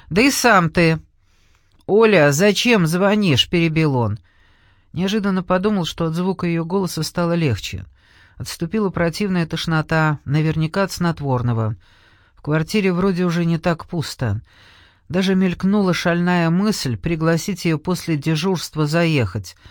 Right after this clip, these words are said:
Отогнал, не по-мужски. Сама же потом упрекнет его в отсутствии мужской гордости. И надо же! Она вдруг робко попросила разрешения приехать. «Нет»,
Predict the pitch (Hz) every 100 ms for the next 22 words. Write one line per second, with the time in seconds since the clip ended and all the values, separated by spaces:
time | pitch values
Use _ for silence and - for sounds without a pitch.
0 | - - 160 202 190 160 110 101 160 175
1 | 170 175 175 - - 123 92 90 _ -
2 | - - - _ - 196 240 202 175 165
3 | 160 147 175 185 190 185 190 156 151 151
4 | 151 175 - 220 - 175 170 165 - 190
5 | 185 175 143 120 - - 156 175 220 165
6 | 127 123 113 - _ _ _ _ _ _
7 | _ _ _ 160 214 220 208 202 180 214
8 | 269 233 196 180 180 175 - 240 214 196
9 | 180 190 - 220 202 196 208 214 185 127
10 | 87 90 160 196 208 185 -